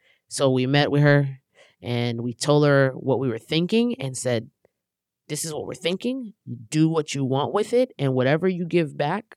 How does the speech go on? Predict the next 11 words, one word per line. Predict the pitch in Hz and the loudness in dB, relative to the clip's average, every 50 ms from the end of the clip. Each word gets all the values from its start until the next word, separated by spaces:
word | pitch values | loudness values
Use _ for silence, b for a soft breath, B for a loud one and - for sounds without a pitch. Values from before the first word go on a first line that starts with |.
| _ _ - | _ _ -8
I | 131 | -8
trust | 131 - - - 120 120 - - | -6 -6 -8 -10 -10 -10 -12 -16
you." | - - - - - - _ | -18 -18 -18 -18 -20 -20 _
So, | - - 147 | -10 -4 0
like, | 143 147 147 - | 0 0 0 0
that's | - 151 170 - | -2 -4 -4 -4
how | 175 170 147 | -4 -6 -6
story | - - - 131 117 90 - | -6 -8 -8 -8 -8 -8 -10
three | _ - 127 123 | _ -10 -10 -10
got | - 90 78 - - | -8 -8 -8 -8 -8
written. | 82 - - 80 85 - 139 | -10 -12 -12 -12 -16 -18 -18